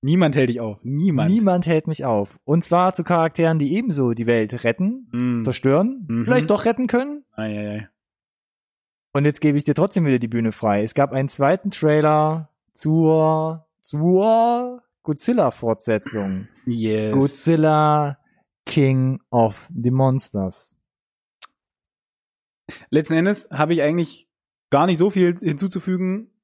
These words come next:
Speaker 2: Oi,
Speaker 1: zu
Speaker 2: was ist da los?
Speaker 1: dem, was ich, äh, was ich schon für den ersten Trailer gesagt habe, äh, weil der zweite tatsächlich jetzt nicht wesentlich neue
Speaker 2: Leider haben wir ja nichts dazu in unseren Folgen.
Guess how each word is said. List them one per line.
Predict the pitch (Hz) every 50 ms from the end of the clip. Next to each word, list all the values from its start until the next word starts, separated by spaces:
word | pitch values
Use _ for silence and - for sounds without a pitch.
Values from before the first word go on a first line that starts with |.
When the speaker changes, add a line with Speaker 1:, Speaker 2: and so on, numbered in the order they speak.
| _ _
Speaker 2:
Oi, | - 156 143 117 98 98 _ _ _ _
Speaker 1:
zu | - - - 160 165 165 165 160
Speaker 2:
was | 156 151
ist | 143
da | 123
los? | 117 151 175 156
Speaker 1:
dem, | 160 170 170 165
was | 156 156 - 175
ich, | 165 147 -
äh, | 160
was | 147 139 139 139 139 135 135 131 131 131
ich | 139 139
schon | - 151 143
für | 135 151
den | 131 135 127
ersten | 139 - - 147
Trailer | - 151 135 131
gesagt | 127 123 120 127 131 131 - -
habe, | 131 127 131 131 143 151 165 180 175 -
äh, | 139 123 123 127 127 127 131 131 127 127 131 131 131 127
weil | 123 127 131
der | 131 127
zweite | - - 135 135 147 156 147
tatsächlich | 135 143 135 143 147 151 139
jetzt | 143 135 -
nicht | 139 127
wesentlich | 131 143 151 151 147 131 - -
neue | 135 135 139 139 135 135 135 131 135 135 - _ _ _ _ _ _ _ _
Speaker 2:
Leider | - 113 123 160 165
haben | 143 156 156
wir | 156 151
ja | 143 139 139
nichts | 147 156 - -
dazu | - 135 127 - - 135
in | 123 120
unseren | 117 113 110 107
Folgen. | 107 - 190 175 113 90 95 104